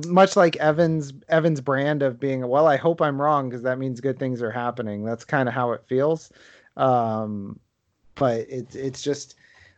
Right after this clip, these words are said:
looking at the numbers, I just don't see a path to that, that working out well for him. So, like I said, I hope I'm wrong, but,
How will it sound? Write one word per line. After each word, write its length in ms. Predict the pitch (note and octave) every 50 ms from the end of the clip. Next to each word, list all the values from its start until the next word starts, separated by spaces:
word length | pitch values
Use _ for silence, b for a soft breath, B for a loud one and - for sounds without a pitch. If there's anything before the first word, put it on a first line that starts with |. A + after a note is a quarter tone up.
| b
looking 260 | C#3+ E3 E3 - G3+ F#3
at 120 | E3+ -
the 40 | D3+
numbers, 360 | C#3 D3 F3+ F#3 E3 C#3+ C3
I 100 | C3+ C3
just 140 | C3+ C3+ C3+
don't 220 | D3 D3 C#3 - -
see 760 | - - D3+ C#3+ C3+ C3+ C3 C3+ C3 B2+ B2 A#2 G#2+ G#2 - _ _ _ _ _ _ _ _ _ _ _ -
a 100 | - C3+
path 500 | C3 - - D#3+ D#3+ D#3 D3 C3 A#2 - _ _ _ _ _ -
to 480 | - - D3 C#3 C3+ B2+ A#2+ A#2+ A#2
that, 320 | A2+ B2 A#2+ A#2 G#2+ - - _ _ -
that 200 | C#3+ C#3+ C#3 C#3+
working 340 | C#3+ C#3 C3 C3+ C3 B2+ C3
out 180 | C3 C3 C3
well 200 | A#2+ A2+ G#2+ G#2
for 320 | - - - - G#2+ G2+ F#2+
him. 140 | - - - _
So, 320 | - - B2 A2 G#2+ - _ _ _ _ b b b b b b b b b b b b b b b -
like 180 | - F#3 G3 G3
I 60 | G3+
said, 200 | E3+ F#3+ E3 D3
I 60 | C#3+
hope 200 | D3+ F3+ F#3 F3+
I'm 180 | F#3+ E3 D#3 D3+
wrong, 320 | D3 D3 D3+ D3 D3+ D3
but, 320 | C3+ C#3 C3+ B2+ B2+ A#2+